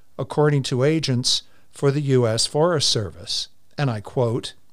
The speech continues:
"Where Maynard went, fires started. Not just once, over and over again," unquote. And that's a quote from government documents which were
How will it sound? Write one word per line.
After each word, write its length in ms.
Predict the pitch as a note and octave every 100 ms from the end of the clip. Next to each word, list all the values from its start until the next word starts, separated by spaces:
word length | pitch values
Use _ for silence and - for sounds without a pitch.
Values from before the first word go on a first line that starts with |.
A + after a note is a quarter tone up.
| -
"Where 240 | C#3 D3 C#3+
Maynard 600 | D3+ A3+ A#3 G#3 F3 D3
went, 460 | D#3 G#2+ A#2 - - - - -
fires 580 | - C#3+ B2+ B2+ D3
started. 580 | - E3+ E3+ D3+ G2 - - - - - - -
Not 240 | C#3 F#3+
just 260 | A3 G3+ -
once, 540 | F#3+ D#3 G2 - - - - - -
over 520 | C#3 C#3 C#3+ E3 G3+ - -
and 160 | C#3 -
over 340 | B2+ B2 C#3
again," 500 | B2+ D3 D3+ F2 C2+ -
unquote. 720 | D3 C#3 - C#3+ F#2 - - - - -
And 160 | - D3+
that's 240 | A#3+ B3+
a 100 | E3
quote 480 | C#3+ C#3+ B2+ B2+ - - - -
from 360 | - D3+ B2+ - C#3+
government 600 | A#2 D#3 E3 E3 D#3 - D3
documents 760 | C#3 D3 - C3+ A2 A2+ - - - - -
which 420 | B2+ B2+ - -
were 680 | B2 B2 A#2+ A#2 A2 A#2